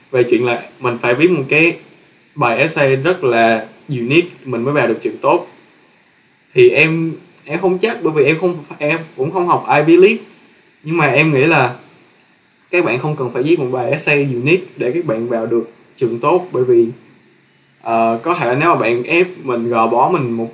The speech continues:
bài unique quá thì người ta sẽ thấy một bài không chân thật, một bài khá là dishonest, nó sẽ lòi ra, ờ,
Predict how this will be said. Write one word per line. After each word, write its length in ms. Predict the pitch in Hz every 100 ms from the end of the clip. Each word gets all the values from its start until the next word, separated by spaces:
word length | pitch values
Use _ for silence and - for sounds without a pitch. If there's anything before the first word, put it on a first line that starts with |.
| -
bài 180 | 117 117
unique 320 | 120 143 165
quá 160 | 147 131
thì 60 | 127
người 140 | 113
ta 80 | 123
sẽ 140 | 147 147
thấy 100 | 160
một 60 | 139
bài 160 | 113 -
không 140 | 127 127
chân 120 | 123
thật, 120 | 127 - -
một 80 | 117
bài 240 | 107 107 117
khá 120 | 147
là 120 | 120
dishonest, 680 | 135 - 127 123 151 - -
nó 60 | 143
sẽ 120 | 131
lòi 240 | 120 110
ra, 260 | 117 120 120 - - _ _ _ _ _
ờ, 300 | - 117 117